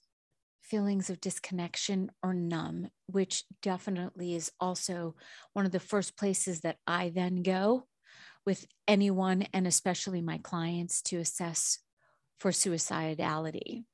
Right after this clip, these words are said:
Always, first and foremost, you want to start and ask someone if they have a plan. And then, of course, how easy or difficult it is to actually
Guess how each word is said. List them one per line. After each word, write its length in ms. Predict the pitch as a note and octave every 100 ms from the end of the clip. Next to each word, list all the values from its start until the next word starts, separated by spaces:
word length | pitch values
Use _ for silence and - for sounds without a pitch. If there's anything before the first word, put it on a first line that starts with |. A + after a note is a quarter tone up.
| _ _ _ - - - - - _ -
Always, 340 | C4+ D4 D4
first 300 | - C4 C4
and 100 | C4
foremost, 480 | - B3 A#3+ B3 -
you 60 | A3
want 160 | G#3+
to 60 | G3+
start 360 | - G#3+ G#3+ -
and 120 | G3+ -
ask 200 | F#3+ -
someone 240 | G3+ F#3+
if 120 | F#3
they 100 | G3+
have 140 | F#3+ F3+
a 60 |
plan. 480 | F3 - F#3 C#3+ D3+ D#3+ _ _ _ _ _ _ _ _ - - -
And 140 | G#3
then, 180 | G#3+ G#3+
of 140 | G3
course, 400 | - G#3+ G#3 G3+
how 680 | - - F#3+ F#3 F#3+ F#3 F#3 A3 _ _ _ _ _ _ _ _ _ _ _
easy 840 | A3 G#3 F#3+ G3 F#3+ F#3+ F3+ G#3+ - _ _ _ _ _ _ _
or 100 | -
difficult 540 | F#3 F#3 - F#3 E3+ E3
it 80 | E3+
is 260 | D#3+ D#3+
to 260 | - E3 D#3 -
actually 680 | - - - - - -